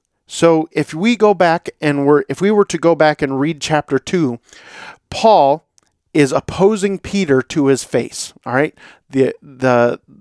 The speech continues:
Peter is one of the twelve, kind of considered the head of the church, uh, the Jewish church, um, after Jesus' resurrection and ascension into heaven.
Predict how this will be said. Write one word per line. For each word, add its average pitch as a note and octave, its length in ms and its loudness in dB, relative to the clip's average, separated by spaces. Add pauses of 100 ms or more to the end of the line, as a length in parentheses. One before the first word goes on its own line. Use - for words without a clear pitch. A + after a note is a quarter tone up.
(500)
Peter F#3 360 0
is C#3+ 200 -4
one D3 200 -2
of D#3 100 -2
the D3+ 60 -2
twelve, C#3+ 540 0 (380)
kind D#3+ 180 0
of D#3 80 -2
considered D3+ 560 -4
the A#2 80 -6
head C#3 260 0
of C#3+ 140 -4
the C3 80 -16
church, - 580 -2 (400)
uh, B2+ 240 2
the A#2+ 160 -4
Jewish C#3 500 0
church, - 540 -4 (360)
um, B2+ 260 -2
after C3 500 -2 (400)
Jesus' C3 400 -4
resurrection C3 720 -2
and B2 200 -8
ascension C3+ 500 -4
into A#2 180 -6
heaven. A#2 440 -2